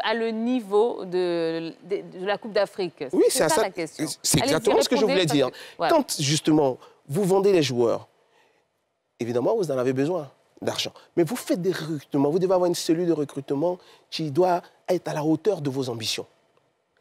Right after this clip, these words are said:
Speaker 2: Aujourd'hui, quand vous regardez l'effectif de la sec d'Abidjan, cinquième du championnat,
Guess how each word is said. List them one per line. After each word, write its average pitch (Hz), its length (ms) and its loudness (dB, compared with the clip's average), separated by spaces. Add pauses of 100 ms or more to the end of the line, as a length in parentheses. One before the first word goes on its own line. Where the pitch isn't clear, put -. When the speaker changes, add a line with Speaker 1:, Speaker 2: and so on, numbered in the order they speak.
(220)
Speaker 2:
Aujourd'hui, 185 240 4
quand 240 160 2
vous 214 60 -4
regardez 185 260 4
l'effectif 180 400 0
de 185 120 -2
la 131 100 0
sec 175 200 -4
d'Abidjan, 127 340 0 (360)
cinquième 214 380 0
du 160 80 -4
championnat, - 320 -6